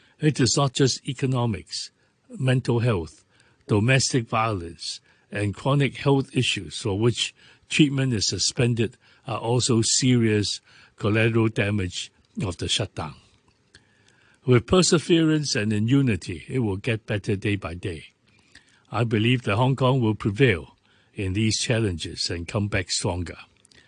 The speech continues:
I look forward to the day that we can all dine together in our favorite restaurants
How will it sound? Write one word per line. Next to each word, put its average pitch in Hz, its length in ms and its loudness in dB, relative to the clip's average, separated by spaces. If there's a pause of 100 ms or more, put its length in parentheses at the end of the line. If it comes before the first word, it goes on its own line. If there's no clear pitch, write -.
(520)
I 107 140 2
look 123 180 4
forward 131 480 2
to 104 120 -4
the 95 120 -6
day 113 300 0
that 98 200 -4
we 104 140 -4
can 101 220 -4
all 113 180 2
dine 104 380 -2
together 87 460 -4 (600)
in 98 180 -4
our 85 140 -4
favorite 104 400 2
restaurants - 720 -4